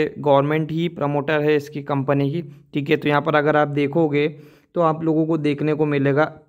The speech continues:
एक जैसी होल्डिंग, मतलब इतनी बड़ी होल्डिंग प्रमोटर्स ने लेके रखी, करीबन तिरानवे दशमलव सत्यासी परसेंट की, मतलब पूरा ही कंट्रोल प्रमोटर्स का जो है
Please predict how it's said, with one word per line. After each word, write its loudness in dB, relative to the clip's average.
एक 4
जैसी -2
होल्डिंग, 0
मतलब 2
इतनी 0
बड़ी 4
होल्डिंग 2
प्रमोटर्स -2
ने -2
लेके 4
रखी, -2
करीबन 2
तिरानवे 0
दशमलव 0
सत्यासी 0
परसेंट 0
की, -2
मतलब -2
पूरा 4
ही 6
कंट्रोल 2
प्रमोटर्स 0
का 0
जो 2
है 2